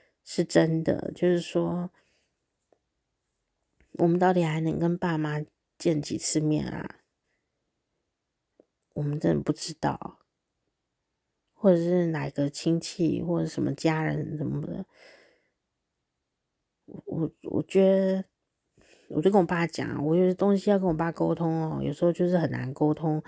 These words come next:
因为他有他的想法。但我，我就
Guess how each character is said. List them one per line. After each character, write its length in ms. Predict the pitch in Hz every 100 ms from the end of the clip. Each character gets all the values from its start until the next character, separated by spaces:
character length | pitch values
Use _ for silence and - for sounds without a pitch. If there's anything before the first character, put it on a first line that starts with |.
| - -
因 80 | -
为 80 | 170
他 140 | 185
有 120 | 170 147
他 120 | 160
的 100 | 151
想 320 | - 117 139
法。 140 | - - - - - _ -
但 160 | 233 214
我， 160 | 151 -
我 80 | 151
就 400 | 170 185 180